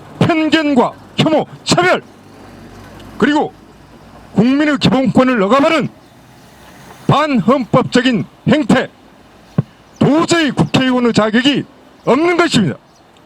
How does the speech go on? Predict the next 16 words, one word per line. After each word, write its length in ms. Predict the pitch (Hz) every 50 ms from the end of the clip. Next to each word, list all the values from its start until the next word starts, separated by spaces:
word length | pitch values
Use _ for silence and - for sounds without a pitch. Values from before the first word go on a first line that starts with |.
| _ - - - - - - - - - -
더 100 | - 156 233
이상 280 | 285 - 370 359 330
안민석 360 | 302 285 277 302 277 285 285
의원은 320 | 269 277 311 311 302 208 - - _ _ _ _ _ _ _ _ _
국회의원의 480 | - 190 185 - 294 285 277 277 262 240
자격이 300 | 202 220 233 233 208 233
없다. 340 | - - 302 339 294 - - - _ _ _ _ _ _ _ _ _ _ _ - _ _ - - - - - - -
대국민 500 | - 240 302 320 269 277 294 277 285 247
사과를 400 | - 269 285 302 294 254 202 131
하고 380 | 233 285 359 381 359 240 - - - _ _ _ _ - - - - - - - - - - - - - - -
국회의원직을 1040 | - - - - - 254 254 247 240 233 226 220 196 170 202 214 214 185 143 98 -
스스로 560 | - - - 185 262 - - 349 339 254 - - - - - - - - - - - - -
내려놓기를 720 | - 147 185 214 233 226 220 220 - 254 302 220 156 - - - - - - - - - -
촉구하는 560 | - - 226 175 - 233 226 196 156 117 92 - - - - - - - - - - -
그러한 360 | - - 175 208 220 214 196
목적으로 600 | 175 190 170 139 214 208 180 196 208 208 196 175